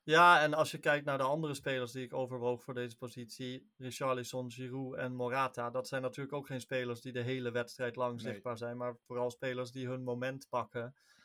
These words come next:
Speaker 1: en daarin uitblinken. En,
Speaker 2: Ja,
Speaker 1: nou ja,
Speaker 2: en
Speaker 1: ik vind dat wel een goede
Speaker 2: <clears throat>
Speaker 1: eigenschap voor een spits.
Speaker 2: Ja, en Richarlison heeft het voor mij eigenlijk maar één wedstrijd ook laten zien. In die tweede
Speaker 1: Ja,
Speaker 2: wedstrijd was
Speaker 1: daarom.
Speaker 2: hij redelijk afwezig. Niet helemaal eerlijk, want die derde wedstrijd moeten we nog afwachten en wij behandelen het nu al.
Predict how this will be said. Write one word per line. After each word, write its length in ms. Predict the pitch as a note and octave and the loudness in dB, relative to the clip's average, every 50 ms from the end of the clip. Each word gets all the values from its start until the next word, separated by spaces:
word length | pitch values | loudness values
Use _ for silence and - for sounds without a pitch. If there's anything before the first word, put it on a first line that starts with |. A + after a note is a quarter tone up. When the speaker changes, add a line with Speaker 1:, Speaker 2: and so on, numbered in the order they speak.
| _ _ _ | _ _ _
Speaker 1:
en 460 | - B2+ B2+ B2 B2 A#2+ A#2 - - - | -2 0 0 0 0 -4 -8 -10 -8 -2
daarin 360 | - B2 B2 A#2+ A#2+ A#2+ B2+ | 2 2 2 2 0 -2 0
uitblinken. 680 | C3+ C3+ C3 A#2+ A#2+ A#2+ A#2 A2+ A2 - B2 A#2+ B2 C3 _ _ _ _ | 0 -2 -2 -2 -4 -4 -4 -4 -6 -8 -10 -10 -10 -16 _ _ _ _
En, 260 | _ B2+ B2+ A#2+ A#2 A#2 | _ 0 0 0 2 2
Speaker 2:
Ja, 100 | A#2 A#2 | 2 2
Speaker 1:
nou 80 | A#2 B2 | 4 4
ja, 80 | B2 A#2+ | 2 2
Speaker 2:
en 60 | A#2+ | 0
Speaker 1:
ik 120 | A#2+ A#2+ A#2 | -2 -4 -2
vind 160 | - D3+ C3+ | -4 -2 0
dat 120 | C#3 C3 | 0 2
wel 180 | B2 D3 D3+ D#3+ | 4 4 2 2
een 80 | D3 | 2
goede 220 | C#3 C3+ C3+ C3 B2+ B2+ | 0 -2 -2 0 2 2
Speaker 2:
<clears throat> 40 | B2+ | 2
Speaker 1:
eigenschap 440 | C3 C3 A#2 G#2+ G#2+ B2+ B2 A#2 - | 0 0 -4 -8 -4 -4 -4 -6 -6
voor 120 | - A#2 | -12 -12
een 60 | A2+ | -12
spits. 480 | A2 - - A#2 A2 - - - - _ _ _ _ _ _ _ - - _ | -10 -8 -8 -10 -10 -10 -16 -18 -18 _ _ _ _ _ _ _ -20 -20 _
Speaker 2:
Ja, 180 | _ A2+ A2 G#2+ | _ -6 -6 -6
en 60 | A2+ | -4
Richarlison 580 | A2 A#2+ - - A#2+ A2+ A#2+ A#2+ A#2 - A#2 | -6 -8 -4 -2 -2 -2 -2 -4 -6 -8 -10
heeft 180 | A2+ A#2 A2+ A2 | -8 -8 -8 -8
het 100 | A2+ A2 | -10 -14
voor 160 | - - A2 | -12 -10 -8
mij 180 | A2 G#2+ G#2+ G#2+ A2+ A#2+ | -8 -6 -4 -6 -6 -6
eigenlijk 220 | A2+ A#2 A#2 A#2 A2+ | -6 -8 -8 -8 -8
maar 100 | A2 G#2+ | -12 -12
één 160 | G#2 A2 A2 | -12 -12 -12
wedstrijd 300 | G#2+ G#2+ - - A2 G#2+ | -12 -12 -14 -14 -18 -18
ook 60 | G#2 | -16
laten 240 | A2+ G2+ - - A#2 | -16 -18 -18 -16 -18
zien. 160 | - - A2+ | -16 -14 -12
In 120 | G#2+ G#2+ G2+ | -12 -12 -12
die 100 | G#2 G2+ | -12 -12
tweede 180 | - D3 D3 D3 | -4 0 2 4
Speaker 1:
Ja, 120 | C#3+ - | 6 6
Speaker 2:
wedstrijd 280 | C#3 C3+ C3 B2+ A2+ C3 | 6 4 4 2 0 0
was 80 | C3 | 0
Speaker 1:
daarom. 240 | B2+ A#2+ A#2+ A#2 A#2 | 0 0 0 -2 -4
Speaker 2:
hij 100 | A2+ G#2+ | -6 -6
redelijk 280 | A2+ A2+ B2 B2+ B2 - | -4 -4 -4 -4 -6 -8
afwezig. 460 | B2 - - A#2+ A2+ A2+ A2 A#2+ A#2 - - _ _ _ _ _ _ _ | -12 -10 -8 -8 -8 -6 -8 -12 -16 -16 -20 _ _ _ _ _ _ _
Niet 160 | - A#2+ A#2+ | -8 -6 -4
helemaal 420 | B2+ A#2+ A#2 A2+ A2+ A2+ A#2+ A2+ | -2 -2 -2 -2 -2 -2 -2 -2
eerlijk, 240 | A2 A#2+ A#2 A2+ A2+ | -2 -4 -6 -8 -8
want 120 | - A2+ G#2+ | -12 -14 -12
die 100 | A2+ G2 | -12 -10
derde 200 | A2 A2 A2 G#2+ | -8 -8 -6 -6
wedstrijd 320 | G#2+ G#2+ - - G2+ F2+ | -6 -8 -8 -10 -10 -10
moeten 220 | A2 A2+ A2 G#2+ | -10 -12 -10 -10
we 60 | A2 A2 | -12 -12
nog 100 | F#2+ F2 F#2+ | -12 -12 -12
afwachten 460 | A2+ - - A2 G#2 - _ A2 - | -12 -12 -12 -14 -14 -14 _ -18 -16
en 120 | G2+ G#2 | -16 -14
wij 140 | G#2 G2 G2 | -12 -12 -12
behandelen 380 | G2+ G2+ F#2+ G2+ G#2+ G#2+ G#2 G2 | -12 -12 -14 -14 -14 -14 -14 -12
het 80 | F#2+ | -12
nu 120 | G2+ G#2+ A2 | -12 -10 -10
al. 200 | A2+ A2+ A#2+ | -10 -12 -12